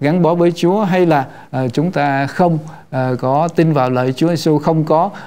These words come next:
ờ, đón nhận sức mạnh của nước Chúa. Thì đó thì tùy, thành ra chúng ta thấy rằng là, ờ, có những người đi vào trong nhà thờ đó thì nghe, ờ, câu chuyện tin mừng, ờ, thì,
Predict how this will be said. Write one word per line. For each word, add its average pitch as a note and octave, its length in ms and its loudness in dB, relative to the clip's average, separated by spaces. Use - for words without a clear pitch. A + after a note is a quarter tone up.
ờ, B2+ 300 -2
đón C#3 240 2
nhận B2 240 0
sức G3+ 220 0
mạnh B2+ 280 0
của B2 400 0
nước F3 220 2
Chúa. G3 280 2
Thì C3+ 100 0
đó F3 160 0
thì D3 100 0
tùy, D3+ 340 2
thành C#3+ 140 0
ra D#3+ 140 2
chúng F#3+ 200 -2
ta E3 140 2
thấy F3 260 0
rằng D3 180 0
là, C3+ 140 0
ờ, C#3 200 0
có E3+ 140 4
những F3 260 0
người C#3 280 2
đi F3+ 160 2
vào C#3+ 180 2
trong F3+ 160 2
nhà D3+ 120 2
thờ C#3+ 340 0
đó F#3+ 160 4
thì C#3+ 240 0
nghe, F3+ 600 2
ờ, C#3 220 0
câu E3+ 140 4
chuyện C#3 420 2
tin G3 220 4
mừng, D#3 380 0
ờ, C#3 140 2
thì, C#3+ 260 4